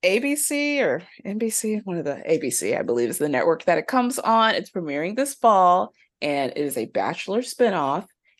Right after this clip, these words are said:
and it is a chance for older individuals, supposedly sixty-five and up,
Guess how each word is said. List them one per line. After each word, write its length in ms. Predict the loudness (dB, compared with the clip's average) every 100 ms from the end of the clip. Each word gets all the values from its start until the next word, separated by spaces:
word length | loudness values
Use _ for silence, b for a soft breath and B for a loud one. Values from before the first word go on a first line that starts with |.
| _
and 560 | 0 2 2 2 0 -2 2
it 240 | 2 2 2
is 720 | 4 6 4 4 -2 -6 -4
a 80 | -4
chance 560 | -4 -4 -4 -4 -6
for 400 | 0 2 4 2 0
older 320 | 0 2 -2
individuals, 920 | -2 -4 -4 -4 -4 -6 -6 -4 -4
supposedly 1300 | -6 -2 -2 -2 0 6 6 6 4 2 2 2 0
sixty-five 880 | -2 -4 -6 -6 -2 2 2 0 -2 -6 _
and 160 | -8 -4
up, 340 | 0 0 -2